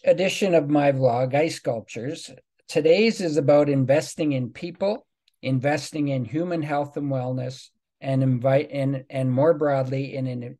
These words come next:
investing in individual and community well-being. I'm linking the benefits of parks, recreation, and leisure off my last vlog on November fourteenth to municipal, municipal budgeting processes.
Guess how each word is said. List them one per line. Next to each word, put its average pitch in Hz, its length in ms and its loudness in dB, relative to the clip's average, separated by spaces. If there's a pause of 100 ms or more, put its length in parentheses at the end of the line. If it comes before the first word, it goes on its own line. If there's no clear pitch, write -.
(140)
investing 139 640 0
in 123 160 -2
individual 139 800 0
and 123 240 -10
community 139 540 -4
well-being. 117 720 -4 (920)
I'm 139 200 -2
linking 151 400 -2
the 131 80 -2
benefits 156 580 -4
of - 160 -10
parks, - 460 -6
recreation, 151 640 0
and 139 160 -2
leisure 143 500 -2
off 135 300 -4
my 135 160 -6
last 143 460 -6
vlog 127 460 -4
on 127 120 -2
November 127 420 -4
fourteenth 131 840 -6
to 139 100 -4
municipal, 131 640 -4 (140)
municipal 135 680 -2
budgeting 123 580 -2
processes. - 760 -2